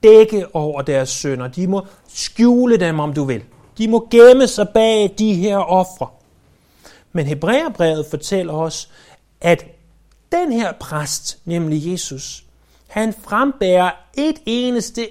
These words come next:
eviggyldigt offer, og det offer, det er altså nok til, at han nu kan sætte sig ned.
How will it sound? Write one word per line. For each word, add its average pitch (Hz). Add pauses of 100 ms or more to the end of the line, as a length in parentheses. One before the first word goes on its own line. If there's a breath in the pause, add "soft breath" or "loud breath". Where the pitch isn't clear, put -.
(120)
eviggyldigt 254
offer, 147 (520 loud breath)
og 220 (140)
det 339
offer, 165 (1080)
det 311
er 320
altså 277
nok 262
til, 196 (640 soft breath)
at 170
han 151
nu 226 (300)
kan 131
sætte 185
sig 180
ned. 127